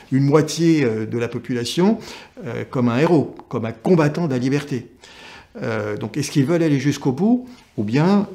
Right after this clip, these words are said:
euh, est-ce qu'aujourd'hui ils renoncent, euh,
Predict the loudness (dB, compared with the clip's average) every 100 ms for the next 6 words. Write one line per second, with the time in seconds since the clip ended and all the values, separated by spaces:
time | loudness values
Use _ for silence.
0 | -10 -8 -8 -8 -12 -4 0 0 -2 -4
1 | -4 -2 0 0 0 -2 -6 -4 -2 2
2 | 4 4 2 -4 -14 -20 -20 -20 -14 -8
3 | -6 -6